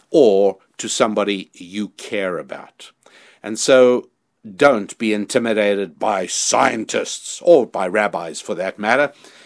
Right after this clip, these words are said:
Uh, don't be intimidated by so-called experts or by studies that reveal or show or prove. No,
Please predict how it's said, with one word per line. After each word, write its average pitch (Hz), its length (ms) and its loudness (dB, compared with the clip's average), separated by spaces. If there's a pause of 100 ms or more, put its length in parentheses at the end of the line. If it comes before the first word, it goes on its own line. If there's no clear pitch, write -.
(220)
Uh, 87 160 -12
don't 127 280 2
be 120 120 0
intimidated 110 680 0
by 104 180 0
so-called 117 600 0 (100)
experts - 880 0 (300)
or 104 240 -4
by 90 240 -6
studies 120 840 -2
that 113 300 0
reveal 123 520 0
or 120 400 2
show 135 480 2
or 110 200 -4
prove. 147 720 2 (420)
No, 104 380 -4